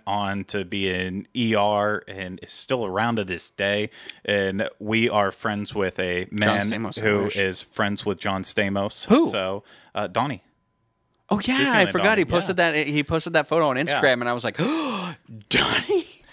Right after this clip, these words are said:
Speaker 1: You know, uh, Dave Coulier went on to do, uh, what was that? Rea-, The Surreal Life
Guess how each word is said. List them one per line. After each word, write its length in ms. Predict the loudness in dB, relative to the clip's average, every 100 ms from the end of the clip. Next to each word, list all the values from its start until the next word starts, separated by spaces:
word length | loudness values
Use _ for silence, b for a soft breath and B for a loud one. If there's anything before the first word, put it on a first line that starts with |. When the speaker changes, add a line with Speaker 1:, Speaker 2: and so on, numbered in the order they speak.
| B -4
Speaker 1:
You 100 | -2
know, 320 | 2 2 0
uh, 360 | 2 2 2
Dave 300 | 2 2 2 0
Coulier 440 | -2 0 2 2
went 220 | 2 0 0
on 360 | 0 0 0
to 320 | -2 -2 -2
do, 640 | 0 2 4 4 2 0 -6 -6
uh, 320 | -2 -2 -4 -6
what 240 | -2 0
was 160 | 0 0
that? 160 | 0
Rea-, 160 | 0 -4 -4
The 80 |
Surreal 440 | -4 -2 0 0 2
Life 400 | 0 0 -6